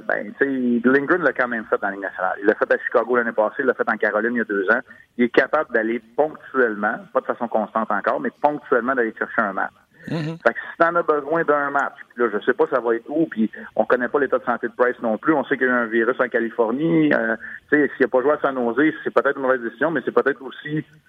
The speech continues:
Speaker 1: sais, moi, je l'ai vu, la pratique à San Jose, c'était pas sa meilleure à Carey Price, le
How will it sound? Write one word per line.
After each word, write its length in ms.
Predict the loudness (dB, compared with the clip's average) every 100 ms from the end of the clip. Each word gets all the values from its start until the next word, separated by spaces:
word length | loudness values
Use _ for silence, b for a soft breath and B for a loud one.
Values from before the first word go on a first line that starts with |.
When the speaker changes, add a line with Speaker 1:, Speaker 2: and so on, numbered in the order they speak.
| _ _ _
Speaker 1:
sais, 60 | 2
moi, 140 | 4 2
je 40 | 2
l'ai 60 |
vu, 80 | 2
la 120 | 2
pratique 300 | 0 -4 -2
à 80 | -2
San 160 | -2 -2
Jose, 260 | 0 0 0
c'était 160 | 0 -2
pas 120 | 0
sa 80 | 0
meilleure 240 | 2 0
à 60 | 0
Carey 280 | 0 0 0
Price, 200 | 0 -2
le 100 | -4